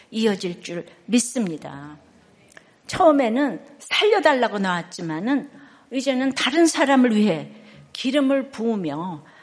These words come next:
이제 가는 삶이 이제 돼야 되겠죠. 엘리사도 처음부터 다 말하지 않고 기름 붓는 일까지만 하게 했어요.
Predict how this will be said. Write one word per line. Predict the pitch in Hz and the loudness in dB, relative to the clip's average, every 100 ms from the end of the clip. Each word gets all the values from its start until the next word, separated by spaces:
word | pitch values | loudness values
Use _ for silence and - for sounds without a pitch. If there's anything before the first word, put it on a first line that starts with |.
| _ - | _ -16
이제 | 180 180 165 208 - - | -6 -4 -2 -4 -6 -10
가는 | - 240 233 175 185 285 - _ _ | -6 -2 -2 -4 -6 -10 -14 _ _
삶이 | - - - 370 349 208 190 320 - - - | -16 -8 -4 0 2 2 2 -2 -4 -18 -16
이제 | 190 170 165 | -6 -6 -6
돼야 | - 214 202 | -4 -2 0
되겠죠. | 185 156 143 - 165 - _ _ _ _ - - - _ | -4 -8 -10 -14 -18 -20 _ _ _ _ -20 -20 -20 _
엘리사도 | 214 277 294 - 240 214 262 147 - - - | -2 0 0 -4 -6 -4 -4 -6 -14 -20 -18
처음부터 | - - 349 320 277 - | -6 0 0 0 -6 -10
다 | 285 - 339 | -8 -2 2
말하지 | 311 233 190 190 | 2 2 -2 -4
않고 | 165 156 - - 247 147 - - _ | -8 -8 -6 -2 -2 -4 -16 -20 _
기름 | - 285 294 285 | -4 0 2 2
붓는 | 254 262 254 269 262 | 2 2 4 2 2
일까지만 | 294 302 - 254 302 - 294 320 320 - - | 4 4 4 4 4 4 6 8 6 0 -8
하게 | - 285 254 | -4 -2 0
했어요. | 190 - - - 143 | -2 -6 -12 -12 -12